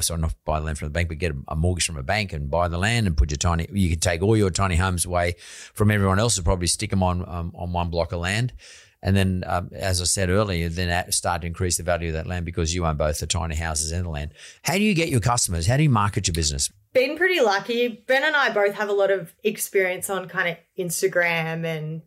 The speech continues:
Speaker 2: Ben's also a photographer, which helps a lot. It's great. Um, but at the start, we purely marketed on Instagram. And also, I think there were things in between the cracks that lots of small businesses may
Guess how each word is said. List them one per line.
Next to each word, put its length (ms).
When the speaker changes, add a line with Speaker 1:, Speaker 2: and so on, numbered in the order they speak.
Speaker 2:
Ben's 240
also 260
a 80
photographer, 720
which 160
helps 560
a 80
lot. 500
It's 200
great. 480
Um, 520
but 120
at 180
the 80
start, 640
we 280
purely 400
marketed 800
on 140
Instagram. 680
And 140
also, 640
I 100
think 300
there 100
were 60
things 380
in 220
between 300
the 80
cracks 540
that 320
lots 240
of 60
small 480
businesses 800
may 440